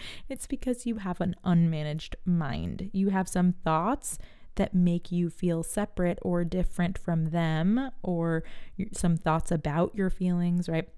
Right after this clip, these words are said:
And when you take, uh, when you hustle or you take consistent action with an unmanaged mind, that's what creates burnout. It's just unsustainable and it's at the expense of yourself. Okay.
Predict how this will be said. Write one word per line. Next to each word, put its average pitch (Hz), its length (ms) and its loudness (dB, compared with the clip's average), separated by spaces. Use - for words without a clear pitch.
And 214 100 6
when 214 120 6
you 254 80 0
take, - 300 -2
uh, 180 260 4
when 202 160 4
you 196 80 6
hustle 208 380 2
or - 20 4
you 180 140 2
take 185 180 -2
consistent 185 460 0
action 190 400 2
with 180 440 0
an 196 180 4
unmanaged 175 640 4
mind, 208 360 -2
that's - 360 0
what 302 300 4
creates 214 360 2
burnout. 175 600 2
It's - 220 -4
just - 260 -4
unsustainable 226 1300 0
and 202 120 4
it's 202 220 -2
at 175 220 0
the 196 100 4
expense - 440 -2
of 165 100 -6
yourself. - 480 -6
Okay. 311 220 0